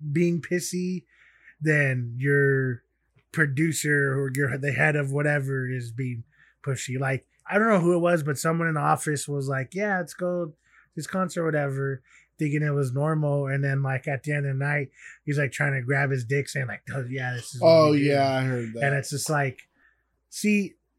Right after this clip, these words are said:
Speaker 1: that is, that within itself is horrible. But then adding to, like,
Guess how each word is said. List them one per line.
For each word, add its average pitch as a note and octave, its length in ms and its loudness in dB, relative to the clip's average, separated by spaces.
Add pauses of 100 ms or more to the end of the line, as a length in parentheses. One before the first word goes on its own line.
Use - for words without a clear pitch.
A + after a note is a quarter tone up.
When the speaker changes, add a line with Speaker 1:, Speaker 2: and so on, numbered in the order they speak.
(520)
Speaker 1:
that G3+ 480 6
is, D3+ 420 -2 (540)
that F3+ 400 8
within F#3+ 300 2
itself E3+ 580 2
is C#3 300 -2
horrible. B2 680 -2 (480)
But D3 140 0
then D#3+ 240 8
adding E3 460 6
to, E3 160 0
like, C#3 360 0